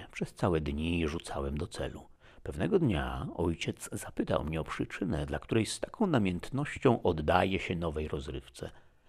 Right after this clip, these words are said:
Odpowiedziałem, że zamierzam rozbić twarz Principina, następnie uciec i zostać rozbójnikiem. Ojciec udał, że mi nie wierzy. Jednak poznałem po jego uśmiechu, że potwierdza mój zamiar.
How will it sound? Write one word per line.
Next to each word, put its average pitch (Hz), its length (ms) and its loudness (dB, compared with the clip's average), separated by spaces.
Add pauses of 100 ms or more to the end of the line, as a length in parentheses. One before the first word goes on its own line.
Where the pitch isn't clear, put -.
(280)
Odpowiedziałem, 78 920 -2
że 85 100 4
zamierzam 82 560 2
rozbić 78 600 2
twarz - 380 2
Principina, 85 840 -2 (420)
następnie 113 420 0
uciec - 640 -6
i 107 100 -4
zostać - 460 -2
rozbójnikiem. - 840 -6 (880)
Ojciec 78 360 -2 (100)
udał, 85 380 -2
że 90 120 2
mi 90 100 -2
nie 98 120 0
wierzy. 85 400 -2 (400)
Jednak 73 300 -6
poznałem 92 680 4
po 82 120 -2
jego 87 200 0
uśmiechu, 101 680 0
że 82 160 -2
potwierdza 71 720 -2
mój 76 160 -8
zamiar. 78 640 -6